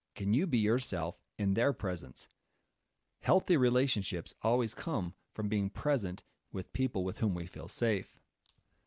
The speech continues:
Recently, I had a couple come to my office. They asked the question, "Why are we fighting all the time? It seems like no matter what we do, we just can't get along." One of the reasons why I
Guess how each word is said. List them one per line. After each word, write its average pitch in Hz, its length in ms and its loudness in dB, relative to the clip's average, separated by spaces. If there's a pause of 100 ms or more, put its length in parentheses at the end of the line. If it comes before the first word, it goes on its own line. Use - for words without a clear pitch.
(460)
Recently, 117 500 4
I 101 60 6
had 101 100 4
a 101 60 0
couple 110 300 -2
come 104 180 0
to 101 80 0
my 95 160 2
office. 95 420 0 (380)
They 147 120 0
asked 135 180 0
the - 80 -2
question, 104 440 0 (360)
"Why 110 260 -6
are 262 80 0
we 127 160 4
fighting 113 480 2
all 95 140 2
the 98 100 0
time? 98 240 -2
It 107 60 -8
seems 175 200 -4
like 135 120 0
no 117 100 2
matter 101 220 2
what 120 260 -2
we 104 140 -2
do, 110 420 2 (300)
we 107 100 -2
just - 380 -8
can't 131 260 -2
get 107 160 0
along." 101 440 4 (760)
One 156 200 2
of 131 100 2
the 120 80 0
reasons 110 420 2
why 104 340 4
I 98 400 -2